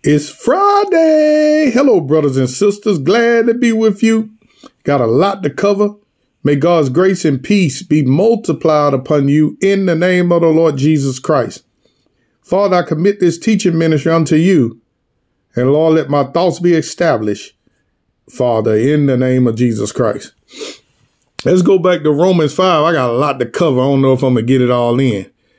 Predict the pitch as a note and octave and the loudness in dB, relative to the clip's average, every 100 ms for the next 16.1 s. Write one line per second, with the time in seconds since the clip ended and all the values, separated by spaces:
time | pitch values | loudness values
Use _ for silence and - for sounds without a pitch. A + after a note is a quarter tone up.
0 | _ _ _ _ D3+ D3 C#3+ C#3 C3+ C3 | _ _ _ _ -2 0 2 2 2 0
1 | C3+ C3 C3 C#3+ F#3+ F3 C#3+ - G#3 G#3 | 0 2 2 2 2 2 -2 -2 0 0
2 | D#3+ B2+ B2 C3 - _ _ _ _ _ | 2 0 -2 -6 -12 _ _ _ _ _
3 | _ _ _ _ _ _ _ - C#3 B2+ | _ _ _ _ _ _ _ -2 -2 0
4 | C#3+ C3+ B2 E3 C3 D3+ D3+ B2+ F#3+ F#3 | 0 0 0 0 0 0 -2 -2 0 2
5 | D#3 C#3 D#3+ D3+ D3 C#3 - D3+ F3+ F3+ | 2 0 0 2 2 0 0 2 2 2
6 | D3 D#3 D3+ C#3 E3+ B3+ C#4+ A#3+ F#3 E3+ | 0 0 0 2 2 2 4 2 2 2
7 | D#3+ C#3+ C3 C3 B3 A#3+ E3 A#2+ C3 A#2+ | 0 0 0 0 0 2 0 2 0 2
8 | A#2+ C#3+ G#3+ - - _ _ _ _ _ | 0 -2 -6 -14 -20 _ _ _ _ _
9 | _ _ _ _ _ B2 F3 G3 E3+ D#3 | _ _ _ _ _ 0 2 2 2 2
10 | C#3 F3+ G3 D3 - C#3+ A2 - - - | 2 2 2 0 -2 -4 -4 -6 -20 -20
11 | _ _ _ _ _ _ _ _ _ _ | _ _ _ _ _ _ _ _ _ _
12 | _ _ _ _ _ _ _ _ - - | _ _ _ _ _ _ _ _ -6 0
13 | A3 G3 G3 F#3 F3 D3+ B2+ B3+ D#4 B3+ | 0 2 0 2 2 0 2 2 2 2
14 | - D#3+ C3+ C#3 C3+ D#3 - F#3 E3+ D#3 | 0 0 2 2 2 0 0 0 2 2
15 | C#3+ F#3+ C4 A#3 E3 F#3+ F3 E3+ F#3 G#3 | 0 0 2 2 2 0 0 2 2 0
16 | A#3 | -4